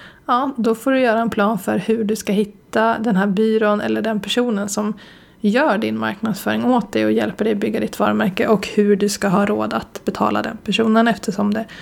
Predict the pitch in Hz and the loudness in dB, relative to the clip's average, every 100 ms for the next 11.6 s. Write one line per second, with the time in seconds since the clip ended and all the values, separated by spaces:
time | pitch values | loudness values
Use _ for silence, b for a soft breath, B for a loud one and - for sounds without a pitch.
0 | B B - 196 208 233 - 202 - 233 | B B -2 0 0 -2 -2 -2 0 0
1 | 233 214 202 - 220 254 320 233 - 214 | 0 0 0 0 2 2 -2 -8 -2 2
2 | 226 220 226 254 277 B B B B 233 | 2 0 -2 -2 -4 B B B B 0
3 | 226 220 247 220 220 214 226 214 208 208 | 0 -2 -2 0 2 4 4 2 2 2
4 | 202 202 208 - 233 226 208 208 220 B | 2 0 -2 0 0 0 0 0 -2 B
5 | B B B B - - - 214 - 247 | B B B B -20 -6 0 2 2 2
6 | - 220 202 208 202 202 196 214 220 240 | 2 2 2 0 0 0 2 2 4 2
7 | 202 196 196 185 202 - - 202 202 202 | 0 0 -2 -2 -6 -12 -6 -4 0 0
8 | 202 190 240 196 196 214 208 247 254 254 | -2 2 2 4 0 -2 0 2 2 2
9 | 294 - 233 233 220 214 226 202 254 247 | 0 -2 -2 0 -2 0 -2 -2 -2 0
10 | 214 202 226 220 208 208 202 - - - | -2 -2 0 2 2 0 0 -2 -6 -4
11 | 220 226 196 190 190 202 | 0 2 0 -2 -2 -4